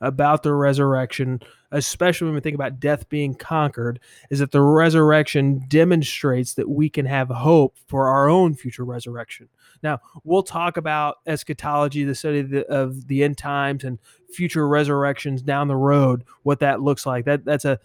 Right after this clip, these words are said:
a separate series that we, we can't get into right now. But again, First Corinthians fifteen, Paul says in verse nineteen, he says,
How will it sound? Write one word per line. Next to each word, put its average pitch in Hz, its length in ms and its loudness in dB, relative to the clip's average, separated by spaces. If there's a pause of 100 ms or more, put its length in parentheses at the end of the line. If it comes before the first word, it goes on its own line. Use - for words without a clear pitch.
(120)
a 143 80 -4
separate - 460 -2
series 156 480 0
that 135 140 0 (120)
we, 156 280 -2
we 143 80 -2
can't 131 240 -4
get 143 100 -4
into 147 240 0
right 131 180 0
now. 139 200 0
But 131 180 -4 (420)
again, 151 400 4
First 160 280 -2
Corinthians 156 320 -6
fifteen, 151 640 -2
Paul 156 220 -2
says 151 200 -4
in 143 80 0
verse 147 220 -2
nineteen, 143 520 -4
he 131 60 -2
says, 143 220 -6